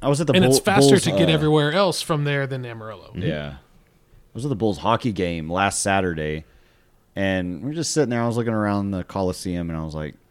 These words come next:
Speaker 1: "Yeah, we need something bigger." I c-, literally counted the seats.
Speaker 3: Mm-hmm.
Speaker 1: We had a little over thirty-two hundred seats, and something of the size of six thousand is probably in the ballpark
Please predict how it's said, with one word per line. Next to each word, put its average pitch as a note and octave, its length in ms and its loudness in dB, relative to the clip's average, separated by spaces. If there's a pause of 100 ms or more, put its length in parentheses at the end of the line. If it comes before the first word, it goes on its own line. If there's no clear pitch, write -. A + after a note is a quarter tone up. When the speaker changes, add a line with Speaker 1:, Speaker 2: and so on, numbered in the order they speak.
(640)
Speaker 1:
"Yeah, A2+ 480 2 (100)
we A2+ 140 -6
need F#2 160 -4
something E2 340 -8
bigger." E2+ 240 -2
I F#2 60 0
c-, - 60 -8 (120)
literally G#2 420 -2
counted F2+ 440 -8
the D2+ 60 -12
seats. - 460 -12 (160)
Speaker 3:
Mm-hmm. G#2 160 -14 (280)
Speaker 1:
We F#2 160 -4
had E2 160 -4
a - 20 -4
little E2+ 240 -4
over D#2+ 300 -6 (800)
thirty-two F#2 420 -4
hundred E2+ 260 -8
seats, - 480 -10 (800)
and F2+ 220 -6
something C#3 580 2 (480)
of A2 120 -2
the A2+ 80 0
size A#2 280 4
of F#2+ 100 -4
six - 240 -2
thousand A2+ 580 2 (440)
is F2+ 80 -16
probably G2 380 0
in E2 60 -2
the E2 60 -6
ballpark D#2+ 580 -4